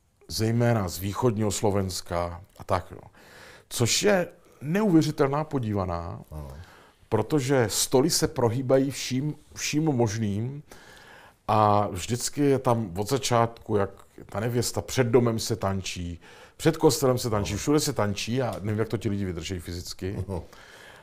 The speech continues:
Speaker 1: A je tam takový bod programu, na který se vždycky těším, že, eh, mají prostě nějakou mísu a chodí ty lidi, kamarádi a z rodin a hážou do toho prachy.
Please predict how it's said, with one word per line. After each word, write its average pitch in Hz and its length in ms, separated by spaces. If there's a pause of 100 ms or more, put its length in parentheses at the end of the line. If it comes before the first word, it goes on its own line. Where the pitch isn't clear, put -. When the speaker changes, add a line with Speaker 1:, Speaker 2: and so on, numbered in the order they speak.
(200)
Speaker 1:
A 95 480 (380)
je 101 160
tam 180 180
takový 180 420
bod 104 440
programu, 113 640
na 139 80
který 135 200
se 143 120
vždycky 120 300
těším, 95 540 (720)
že, 95 240 (520)
eh, 82 60 (220)
mají 131 300
prostě 120 360
nějakou 110 300
mísu 117 580
a 117 60
chodí 123 360
ty 131 200
lidi, 120 440
kamarádi 127 480
a 113 80
z 95 60
rodin 101 320
a 98 60
hážou 104 300
do 135 80
toho 131 160
prachy. - 400